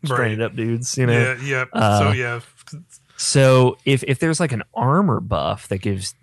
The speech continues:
Speaker 2: damage resistance, it, it seems like in P V E, it's only given flinch resistance in P V P. I, I feel like they would have mentioned that in this
Speaker 1: Right,
Speaker 2: if it was
Speaker 1: sure.
Speaker 2: actually giving D R, um, which is always contentious.
Speaker 1: Yeah.
Speaker 2: But that sounds re-, really cool.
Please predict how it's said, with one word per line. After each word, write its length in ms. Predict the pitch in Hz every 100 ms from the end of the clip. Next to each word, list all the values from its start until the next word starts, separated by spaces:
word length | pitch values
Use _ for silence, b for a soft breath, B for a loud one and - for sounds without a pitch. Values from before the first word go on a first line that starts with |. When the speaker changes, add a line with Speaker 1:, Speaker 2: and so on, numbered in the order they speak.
| _ -
Speaker 2:
damage 360 | 107 139 117
resistance, 600 | - - 87 - 82 82
it, 120 | - -
it 200 | 139 110
seems 240 | 151 127
like 100 | 107
in 180 | 98 101
P 160 | 95 101
V 100 | 98
E, 460 | - - - 180 -
it's 220 | 220 202
only 160 | 107 98
given 260 | 90 101 104
flinch 280 | - 95 98
resistance 540 | 92 95 - - -
in 80 | -
P 140 | 95
V 140 | 98 -
P. 320 | - 101 95
I, 260 | 101 101
I 40 | 113
feel 160 | -
like 120 | 98 95
they 80 |
would 140 | 98 104
have 120 | 104
mentioned 440 | 120 71 - 76
that 260 | 175 135 - _ _ _ _ -
in 80 | 104
this 180 | 113 -
Speaker 1:
Right, 60 |
Speaker 2:
if 80 | 92
it 60 | -
was 100 | 107
Speaker 1:
sure. 100 | -
Speaker 2:
actually 220 | 110 82
giving 440 | - 90 - 92 - _
D 160 | - -
R, 280 | 98 - B B B B _
um, 380 | 113 104 98 101
which 180 | 101 -
is 120 | 104
always 400 | - 120 104 92
contentious. 800 | - 92 - - - - 117 - B B -
Speaker 1:
Yeah. 120 | 110
Speaker 2:
But 80 | 104
that 180 | 156
sounds 260 | - 330 190
re-, 240 | 123 120 117
really 340 | 233 123 104
cool. 640 | 107 - 127 240 - -